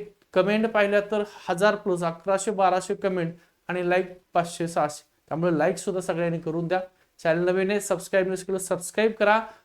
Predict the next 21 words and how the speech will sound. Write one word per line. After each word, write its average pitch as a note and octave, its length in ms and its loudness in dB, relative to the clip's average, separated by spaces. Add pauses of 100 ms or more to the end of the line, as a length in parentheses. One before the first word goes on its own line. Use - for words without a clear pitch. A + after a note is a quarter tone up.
(140)
आणि E3 160 -2
ज्या F3+ 160 2
महिला F#3+ 340 0
आहे, G#3 140 4
ज्यांना G3 280 0
खरंच G3 340 0
गरज F#3+ 300 0
आहे, F#3+ 140 2
काय F#3+ 340 4
नेमकं G#3 340 0
आहे, F3+ 340 4
काय F3+ 360 2
अपडेट F#3 300 0
आले, F#3 180 2
त्या F3+ 240 2
महिलांपर्यंत F3 640 -2
हा E3+ 140 0
व्हिडिओ D#3+ 220 -2
शेअर D#3 320 -4
करून D3+ 300 -8
द्या. D3 100 -6